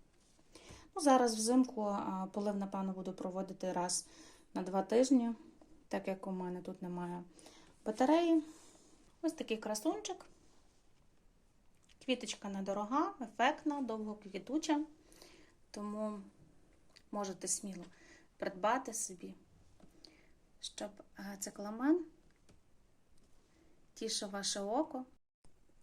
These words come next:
зігрівав нашу душу, оскільки, е, ситуація в країні нестабільна. Гріємося як можемо,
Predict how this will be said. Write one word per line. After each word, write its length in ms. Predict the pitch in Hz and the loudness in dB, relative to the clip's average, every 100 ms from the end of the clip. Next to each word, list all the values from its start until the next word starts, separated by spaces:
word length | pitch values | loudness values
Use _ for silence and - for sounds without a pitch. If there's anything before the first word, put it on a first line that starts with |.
| - | -16
зігрівав 640 | - 226 240 240 240 240 | -12 -10 -6 -2 -2 -2
нашу 360 | 240 240 - 233 233 226 - | -2 2 2 0 -8 -12 -12
душу, 640 | 208 240 208 - - 185 196 - | -10 -4 -4 -4 -6 -8 -12 -8
оскільки, 580 | 294 - - 202 196 202 | -6 -6 -8 -10 -8 -6
е, 140 | 196 196 - - - - - - - - - - - - - 294 277 277 262 247 - 240 240 233 - - - | -6 -8 -20 -20 -20 -20 -20 -20 -20 -20 -20 -20 -20 -20 -14 -4 0 2 2 -2 -8 -10 -12 -14 -14 -14 -6
ситуація 580 | - 240 240 226 226 220 | -4 -2 -2 0 0 -2
в 80 | 220 | -6
країні 580 | 226 220 208 208 202 196 - - - - - - - - | -6 -4 -4 -6 -6 -8 -10 -20 -20 -20 -20 -20 -20 -14
нестабільна. 920 | 220 220 214 202 196 226 302 349 359 370 - - - - - - - - - - - | -4 0 0 0 -4 4 8 8 6 0 -12 -20 -20 -20 -20 -20 -20 -20 -20 -20 -12
Гріємося 480 | 226 254 233 - | -4 -2 2 0
як 240 | 202 190 202 | 0 -4 -6
можемо, 520 | 208 233 277 320 403 | -6 -2 2 2 2